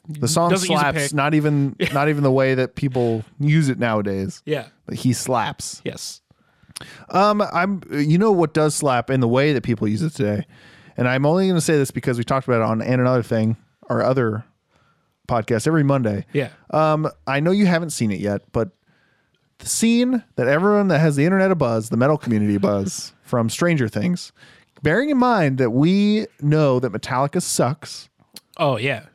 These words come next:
Speaker 1: That is one of the best scenes of television. It got me, it got me rocking. It got me rolling.
Speaker 2: You know, p-, I think part of what, what gets me riled up about it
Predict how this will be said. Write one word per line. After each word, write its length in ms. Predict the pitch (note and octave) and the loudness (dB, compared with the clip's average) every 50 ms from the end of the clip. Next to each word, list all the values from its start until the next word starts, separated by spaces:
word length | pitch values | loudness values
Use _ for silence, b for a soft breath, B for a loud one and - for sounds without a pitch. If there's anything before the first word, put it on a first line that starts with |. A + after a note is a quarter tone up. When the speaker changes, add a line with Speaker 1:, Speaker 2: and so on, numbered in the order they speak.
| _ _ _ - | _ _ _ -2
Speaker 1:
That 160 | F3 A3+ C4 | 0 0 2
is 140 | B3 G3 F#3 | 2 2 2
one 160 | F#3+ G3+ F#3 | 2 2 2
of 80 | F3+ | 2
the 80 | D#3 C#3 | 0 0
best 720 | C3 A#2+ _ E3 E3 E3+ F3+ - - - - - - - - _ _ _ _ | -2 0 _ 2 2 2 0 -2 -6 -8 -8 -10 -14 -14 -18 _ _ _ _
scenes 640 | - - - - - E3 D#3+ D#3+ D#3 D#3 D3+ D3 D3 | -10 -8 -4 0 2 2 4 4 4 4 2 2 2
of 500 | C#3 C3+ C3+ B2+ B2 B2 B2 - - - B B B B B B B B B B B B B B | 2 2 4 2 2 0 -4 -10 -20 -20 B B B B B B B B B B B B B B
television. 760 | - - D#3+ C#3+ C3+ A#2+ A#2 G#2+ G2+ G2+ G#2+ G#2+ G2+ G#2+ - b b b b b b b b b | -2 0 0 0 2 0 0 0 0 0 0 -2 -2 -2 -6 b b b b b b b b b
It 180 | D#3 E3 D#3+ | -2 -2 0
got 220 | - G#3 D#3+ C3+ C3 | 0 -2 -2 0 -2
me, 200 | C3 B2 A#2 A#2+ | -2 -2 -2 0
it 160 | A#2+ D3+ D3 | -2 -2 0
got 180 | D3 C3+ A2+ G#2+ | 0 -2 -2 -2
me 80 | G2+ | -2
rocking. 560 | G#2 - G#3+ D#3+ E3+ F3 E3+ - G3 F#3 F3+ E3+ | -4 -2 0 2 2 2 0 0 0 2 2 2
It 60 | C3+ | 0
got 180 | G#2 B2+ A2 | 0 0 -2
me 80 | G2 G2 | 0 -2
rolling. 640 | G#2+ A#2+ D3 D3 D3+ D3+ D3 C#3+ C#3 C#3+ C#3+ D3 | 0 2 2 4 4 4 4 2 2 2 0 0
Speaker 2:
You 80 | D3 G#3 | 0 2
know, 160 | G#3+ A3 G#3 | 2 2 0
p-, 100 | F3 - - | -2 -4 -4
I 120 | - G3+ G3 | -2 -4 -4
think 280 | - - C#4+ C#4+ A#3+ - | -2 -2 -4 -4 -4 -2
part 240 | - G3 F#3+ F#3+ F#3 | 0 0 2 2 2
of 60 | F3 | 2
what, 260 | E3+ E3 D#3 - _ _ _ _ _ _ _ _ _ _ _ _ | 2 2 0 -4 _ _ _ _ _ _ _ _ _ _ _ _
what 240 | - D#3+ D#3 D#3 D3 | -2 -2 -2 0 0
gets 240 | D3+ D#3+ C#3+ - | 0 0 0 0
me 80 | - D3 | -2 0
riled 340 | C#3 C#3+ C#3+ D3 C#3+ C#3+ C3+ | 2 2 2 2 0 0 0
up 160 | C#3 C3+ - | 0 0 0
about 320 | D3 C3+ C#3+ C#3+ C#3+ C#3+ | 0 0 0 0 0 0
it 220 | D3 D3 C#3 - | 0 -2 -4 -6